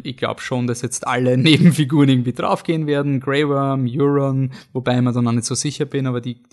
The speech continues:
ich bleibe jetzt mal bei denen. Ich hab die jetzt quasi beide Wochen getippt.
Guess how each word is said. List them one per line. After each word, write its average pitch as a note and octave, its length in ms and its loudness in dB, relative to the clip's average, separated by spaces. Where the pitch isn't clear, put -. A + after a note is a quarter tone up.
ich - 180 -14
bleibe C#3+ 300 -2
jetzt E3 120 -4
mal C#3+ 200 -4
bei C#3 100 -4
denen. C3 300 -2
Ich A#2+ 80 -4
hab B2 120 -8
die - 60 -8
jetzt - 160 -10
quasi B2+ 220 -8
beide B2+ 340 -2
Wochen B2 320 -6
getippt. - 480 -10